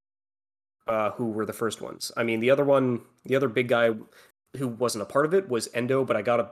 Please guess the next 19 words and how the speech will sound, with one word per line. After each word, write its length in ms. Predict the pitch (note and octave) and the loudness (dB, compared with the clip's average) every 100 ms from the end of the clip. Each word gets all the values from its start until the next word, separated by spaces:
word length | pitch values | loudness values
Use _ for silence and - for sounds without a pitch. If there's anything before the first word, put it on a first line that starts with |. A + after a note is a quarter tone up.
| - | -4
like, 200 | A#2+ G#2 _ _ _ _ _ _ _ | -2 -2 _ _ _ _ _ _ _
shout 240 | - A#2+ | -2 0
out 80 | A2+ | 0
to 140 | - A2+ | -2 -4
Endo 300 | A2+ A#2 A2+ | 2 2 2
because 300 | G#2+ A2 G2+ | 0 -4 -4
this 160 | B2 | -6
was 120 | B2 | -6
the 80 | - | -8
dude 300 | A2+ A#2 A2+ | -4 -2 0
that 180 | A2 G#2 | 0 -2
had 280 | A2+ G#2 G2 | 0 -2 -2
Chuck, 280 | - A#2+ - | 0 0 2
who 100 | A#2 | -4
was 140 | G#2 | -2
just 260 | A#2 - - | -4 -6 -8
a 40 | |
dude 300 | B2+ A#2+ A2+ | -2 0 0
with, 260 | A2 G#2 - | 0 -4 -6